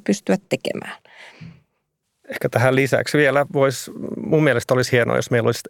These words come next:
Speaker 2: evidenssialusta. Elikkä alusta, joka toisi esille sen nykyymmärryksen, paras tieto ja myös sen, että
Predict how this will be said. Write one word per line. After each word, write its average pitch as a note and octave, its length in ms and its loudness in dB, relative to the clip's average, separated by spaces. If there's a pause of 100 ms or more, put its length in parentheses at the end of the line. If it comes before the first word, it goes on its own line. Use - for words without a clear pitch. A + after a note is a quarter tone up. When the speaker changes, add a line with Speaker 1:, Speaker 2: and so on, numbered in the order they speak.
Speaker 2:
evidenssialusta. A2+ 1200 0 (360)
Elikkä B2 240 0
alusta, C#3+ 400 2
joka A#2+ 360 2 (180)
toisi A#2+ 340 2
esille B2+ 400 0
sen - 340 -2 (580)
nykyymmärryksen, B2+ 1200 2 (200)
paras B2+ 400 2
tieto A2 420 2 (100)
ja A2+ 280 2 (100)
myös A2+ 320 0
sen, A2 360 0
että - 340 -4